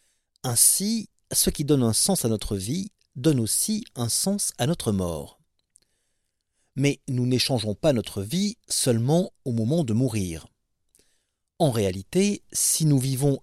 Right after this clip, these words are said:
une vie digne de ce nom, alors nous passons notre temps à nous échanger contre ce que nous créons. Un peintre ne vit pas, il échange sa vie contre sa peinture.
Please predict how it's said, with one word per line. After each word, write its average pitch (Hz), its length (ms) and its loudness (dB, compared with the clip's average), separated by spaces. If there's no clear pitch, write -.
une 113 180 2
vie 110 240 -2
digne 123 340 2
de 98 140 -4
ce - 200 -6
nom, 131 380 0
alors 175 440 4
nous 135 160 0
passons 117 320 -2
notre 113 300 -2
temps 180 380 0
à 120 100 0
nous 113 200 0
échanger 123 440 0
contre 107 340 -6
ce - 160 -2
que 110 120 -2
nous 117 120 2
créons. 95 420 -2
Un 123 140 -2
peintre 185 480 2
ne 117 120 2
vit 104 160 -4
pas, 156 300 2
il 127 180 0
échange 185 580 2
sa - 240 2
vie 165 180 0
contre - 320 -4
sa 98 160 -2
peinture. 101 600 -2